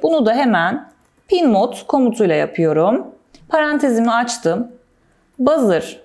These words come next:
diyorum. Virgülü koydum. Buzzer sesli bir uyarı, dışarı,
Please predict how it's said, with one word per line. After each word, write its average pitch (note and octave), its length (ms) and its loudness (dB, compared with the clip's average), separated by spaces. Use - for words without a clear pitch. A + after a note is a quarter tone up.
diyorum. D3+ 500 0
Virgülü A3+ 360 0
koydum. A3 580 -2
Buzzer D#4 500 0
sesli D4 420 -2
bir E4 220 0
uyarı, A#3+ 360 2
dışarı, C#4+ 560 -2